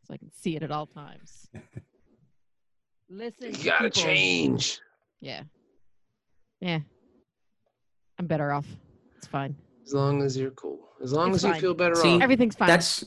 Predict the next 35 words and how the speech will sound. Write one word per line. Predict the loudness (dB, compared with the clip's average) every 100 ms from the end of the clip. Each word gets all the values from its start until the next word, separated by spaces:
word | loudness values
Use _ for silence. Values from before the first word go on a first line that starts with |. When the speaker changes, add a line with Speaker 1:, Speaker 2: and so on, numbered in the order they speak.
| 2
Speaker 2:
Nog | 6 8 8 4 0 -10 _ _ _ _ _ _ -2
coulda | 0 2
used | 2 2
that | 0
lesson | 0 -2 -4
too, | -2 -2 -2
because | -6 -4 -4
he | -4
kept | 0 0 0
thinking | 0 0 -2 0
that | 0
the | -2
captain | -4 -2 0 -2
would | -2
change, | -2 -2 -4
the | -6
captain | -6 -6 -4 -4
would | -4
do | -4
the | -2
right | -2 -2
thing, | -6 -6 -10 _ _ -20 -8
but | -4
he | -4
never | -6 -8
did. | -14 -18 _ -10
Speaker 1:
Nope. | -4
Speaker 3:
Never | -4 -4 -4
did. | -2 0 0
Speaker 2:
Jake | 2 4
saw | 4 4
right | 6 4
through | 2 0
that | 0
bullshit. | 0 -4 -4 -6 -8